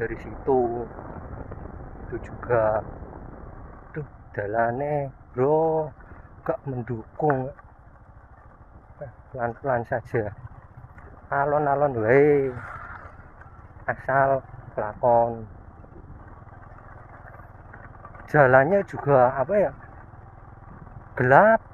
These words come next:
tanpa ada penerangan sepanjang jalannya. Dari mulai ini, sini udah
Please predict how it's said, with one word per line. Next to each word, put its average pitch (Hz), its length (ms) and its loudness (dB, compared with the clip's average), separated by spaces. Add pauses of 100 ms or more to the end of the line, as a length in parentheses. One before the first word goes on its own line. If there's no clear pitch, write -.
(280)
tanpa 156 480 4
ada 123 160 4
penerangan 151 560 2
sepanjang 123 480 0
jalannya. 123 640 2 (1400)
Dari 123 320 0
mulai 135 920 4 (720)
ini, 160 300 2 (240)
sini 160 260 0 (540)
udah 123 560 2